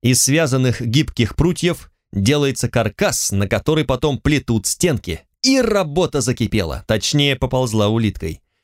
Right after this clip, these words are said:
Плести оказалось крайне тяжело. Нитей было до неприличия много, они путались, мешали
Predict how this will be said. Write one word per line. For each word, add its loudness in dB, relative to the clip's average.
Плести 2
оказалось 0
крайне 0
тяжело. -2
Нитей 4
было 2
до 2
неприличия 2
много, 0
они 2
путались, -2
мешали 0